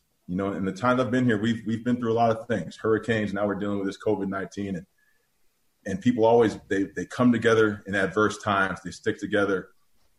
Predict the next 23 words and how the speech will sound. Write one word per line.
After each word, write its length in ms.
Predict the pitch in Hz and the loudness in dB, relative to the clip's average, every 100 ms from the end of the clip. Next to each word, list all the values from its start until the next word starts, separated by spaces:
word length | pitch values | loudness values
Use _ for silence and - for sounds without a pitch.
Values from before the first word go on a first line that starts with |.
| - | -10
and 100 | 101 | -4
they 80 | 98 | -2
get 220 | 107 - | -2 0
through 220 | 107 87 | 0 0
it, 60 | - _ _ | -4 _ _
and 100 | 92 | -2
they 80 | 98 | -2
respond 560 | 95 - - 104 104 92 | -2 -6 0 2 2 0
accordingly. 500 | - 101 87 76 - _ - | -2 -2 -2 -6 -14 _ -12
And, 180 | 92 - | -10 -8
and 80 | 98 | -4
I, 240 | 113 90 | -2 0
I 40 | 120 | -2
plan 220 | - 135 | 0 0
on 80 | 127 | 2
our 120 | 123 | 2
defense 340 | 117 117 110 - _ _ | 0 -2 -4 -6 _ _
being 200 | 104 101 | -2 -2
the 80 | 95 | -2
exact 340 | 87 98 95 | -2 -2 -2
same 240 | - 87 80 | -4 -8 -8
way. 140 | 76 - | -12 -14
So, 320 | - 90 85 | -8 -8 -8